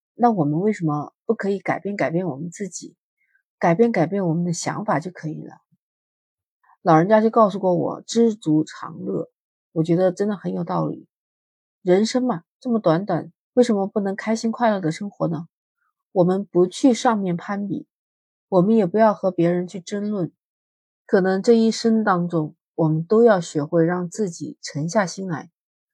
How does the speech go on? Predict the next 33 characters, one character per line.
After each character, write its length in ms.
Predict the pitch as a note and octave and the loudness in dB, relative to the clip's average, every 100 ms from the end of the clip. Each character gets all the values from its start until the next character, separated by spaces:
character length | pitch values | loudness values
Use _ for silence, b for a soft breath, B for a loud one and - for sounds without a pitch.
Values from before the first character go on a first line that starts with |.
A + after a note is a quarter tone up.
| _ | _
好 280 | - - C#3+ | -4 -2 0
好 180 | G#3+ A3+ | 0 0
的 100 | F#3+ | 0
过 200 | A3 G3 | 0 0
好 180 | D3+ | -4
自 200 | D#3+ - | -10 -8
己 140 | G3 C3+ | -6 -6
的 80 | D3 | -10
生 260 | - F#3+ | -12 -12
活。 280 | F#3+ - - _ _ _ _ _ _ _ _ _ _ | -12 -16 -18 _ _ _ _ _ _ _ _ _ _
虽 160 | - C#4 | -4 4
然 240 | B3+ A#3+ | 4 4
很 260 | A#3 - E3 | 0 -2 0
多 120 | G3+ | 0
事 160 | A3+ B3 | -2 -4
情 200 | - G3+ | -4 -8
可 140 | F3 | -4
能 220 | D#3+ E3+ | -4 -4
不 160 | G#3 A#3+ | -2 -2
如 240 | F3 D#3+ | 0 -2
意， 280 | F#3+ F#3+ - _ _ _ _ | -4 -8 -10 _ _ _ _
但 120 | - B3 | 0 2
是 240 | B3 - | 2 -2
解 200 | - F3 | 0 2
决 120 | D#3 F3+ | 2 0
的 100 | G#3+ | 0
办 280 | C4+ A#3 | 0 -2
法 280 | G3 D3+ - _ | -2 -4 -6 _
一 180 | E3+ F3+ | -2 0
定 160 | B3 A#3 | 0 -2
是 180 | A3 | -2
有 220 | F3+ C3+ - | -2 -2 -4
的。 240 | - - | -10 -12